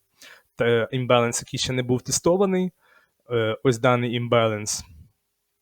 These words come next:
який знаходиться приблизно в районі нуль двадцять три, а,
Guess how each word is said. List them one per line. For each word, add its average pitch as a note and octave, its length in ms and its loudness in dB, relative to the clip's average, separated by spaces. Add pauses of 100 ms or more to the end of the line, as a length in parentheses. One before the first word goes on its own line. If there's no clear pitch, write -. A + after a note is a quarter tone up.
(460)
який B2 200 -10
знаходиться A2 580 -4
приблизно A2+ 460 -4
в G2 60 -8
районі A2+ 340 0
нуль G#2+ 200 -4
двадцять G#2+ 400 -6
три, A2 360 -8
а, G2 300 -14